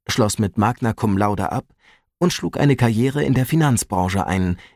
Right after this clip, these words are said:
indem er eine angesehene, anspruchsvolle Stelle als Analyst bei einer Investmentbank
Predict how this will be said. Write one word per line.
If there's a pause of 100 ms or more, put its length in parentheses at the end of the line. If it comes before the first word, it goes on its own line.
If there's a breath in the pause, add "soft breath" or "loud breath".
indem
er
eine
angesehene,
anspruchsvolle
Stelle
als
Analyst
bei
einer
Investmentbank